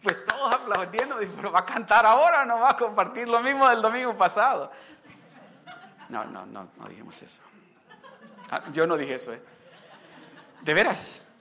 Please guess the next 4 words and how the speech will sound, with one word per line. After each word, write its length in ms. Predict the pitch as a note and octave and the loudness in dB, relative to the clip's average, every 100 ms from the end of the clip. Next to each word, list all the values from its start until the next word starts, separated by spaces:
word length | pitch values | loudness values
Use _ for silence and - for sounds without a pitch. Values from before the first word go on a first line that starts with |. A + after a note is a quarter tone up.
| _ - | _ -16
de 80 | |
veras. 220 | C3 A2+ F#2 _ _ _ _ _ _ _ _ _ _ _ - | -14 -14 -20 _ _ _ _ _ _ _ _ _ _ _ -20
Entonces, 680 | C3 B2 C3+ C3+ C#3+ C3 B2+ | -18 -12 -10 -10 -12 -14 -14
este, 560 | B2 - C#3 - - | -18 -18 -18 -18 -20